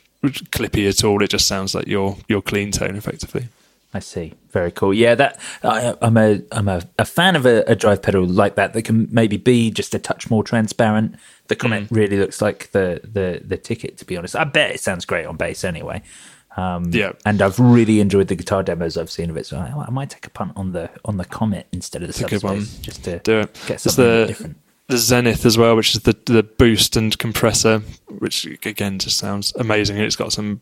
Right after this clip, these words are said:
Speaker 1: mad switching built into it as well, so you can have, like, different. It, it looks like it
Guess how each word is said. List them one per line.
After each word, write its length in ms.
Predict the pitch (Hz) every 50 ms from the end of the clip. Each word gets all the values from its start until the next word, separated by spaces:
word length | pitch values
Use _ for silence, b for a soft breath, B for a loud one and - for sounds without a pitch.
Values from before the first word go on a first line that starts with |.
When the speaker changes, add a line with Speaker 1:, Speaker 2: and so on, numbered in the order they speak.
| _ -
Speaker 1:
mad 560 | 113 113 113 113 110 110 107 107 104 101 107
switching 760 | 117 - - - - - - 123 - - - 107 101 104 104
built 260 | - 113 107 107 107
into 240 | 113 104 - - 110
it 40 | 104
as 120 | 104 -
well, 160 | 113 107 107
so 100 | - -
you 80 | 107 98
can 80 | - 107
have, 140 | 107 101
like, 140 | 110 107 -
different. 300 | - 104 - - 113 - - _ -
It, 180 | - - -
it 160 | 117 113 117
looks 240 | 123 123 117 - -
like 180 | 113 101 - -
it 160 | 104 -